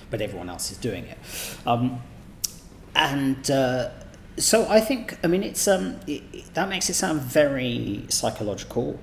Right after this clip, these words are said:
I think it kind of is, but then he's an engine driver, and I think for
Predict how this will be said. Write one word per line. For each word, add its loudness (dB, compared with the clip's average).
I 2
think -2
it -4
kind 2
of -6
is, 2
but -6
then 0
he's 2
an 2
engine 2
driver, -6
and -6
I -4
think -6
for 4